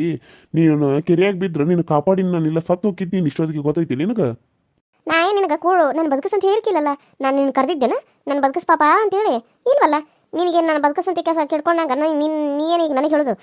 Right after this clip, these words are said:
Speaker 2: ಕಾಪಾಡಿದಿ, ಮುಗ್ದೋತು. ಕಾಪಾಡಿದ್ಮ್ಯಾಗ ಅದನ್ನ ಹೇಳಕ್ ಹೋಗ್ಬಾರ್ದು. ಅದನ್ನ ಬಿಟ್ಟ ಮತ್ತ್ ಬಾಯ್ ಬಿಟ್ಟು ಹೇಳು ಅಂತದ್ ಏನ್ ಇರ್ತದ ಅದ? ಮತ್ತ್ ನಾ ಕಾಪಾಡಿದನ್ನ, ಕಾಪಾಡಿದನ್ನ ಅಂತ ಕೇಸನ್ ಡಂಗುರ ಸರ್ಕೊತ ಬರ್ತೀನ?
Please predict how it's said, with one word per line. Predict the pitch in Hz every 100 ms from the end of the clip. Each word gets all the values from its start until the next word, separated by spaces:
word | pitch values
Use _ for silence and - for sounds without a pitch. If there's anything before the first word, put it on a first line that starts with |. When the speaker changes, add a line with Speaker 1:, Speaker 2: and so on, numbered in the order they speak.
| _ _ _ -
Speaker 2:
ಕಾಪಾಡಿದಿ, | 320 320 349 262 381
ಮುಗ್ದೋತು. | 403 359 339 285
ಕಾಪಾಡಿದ್ಮ್ಯಾಗ | - _ - 294 294 311 311 269
ಅದನ್ನ | 285
ಹೇಳಕ್ | 285 277 302
ಹೋಗ್ಬಾರ್ದು. | 320 302 262 - _ -
ಅದನ್ನ | 262
ಬಿಟ್ಟ | 311 302
ಮತ್ತ್ | 285 294
ಬಾಯ್ | 277 294
ಬಿಟ್ಟು | 320 285
ಹೇಳು | 302
ಅಂತದ್ | 302 294
ಏನ್ | 311
ಇರ್ತದ | 370 330
ಅದ? | 294 208 - _ -
ಮತ್ತ್ | 285 285
ನಾ |
ಕಾಪಾಡಿದನ್ನ, | 269 277 285 294 302
ಕಾಪಾಡಿದನ್ನ | 294 277 277 285
ಅಂತ | 277
ಕೇಸನ್ | 285 277 233
ಡಂಗುರ | 226
ಸರ್ಕೊತ | 302 339 370
ಬರ್ತೀನ? | 302 254